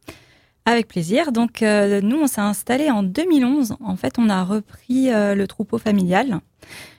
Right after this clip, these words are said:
qui était constitué de quatre-vingts brebis vendéennes à l'époque. Et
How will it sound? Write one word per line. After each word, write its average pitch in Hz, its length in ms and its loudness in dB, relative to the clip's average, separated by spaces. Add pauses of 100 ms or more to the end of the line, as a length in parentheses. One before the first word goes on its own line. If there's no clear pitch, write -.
(140)
qui 226 140 2
était 220 220 2
constitué 220 440 -2
de 208 200 2
quatre-vingts 214 840 0
brebis 202 380 0
vendéennes 214 480 2
à 202 80 0
l'époque. 240 420 -2 (640)
Et 269 200 2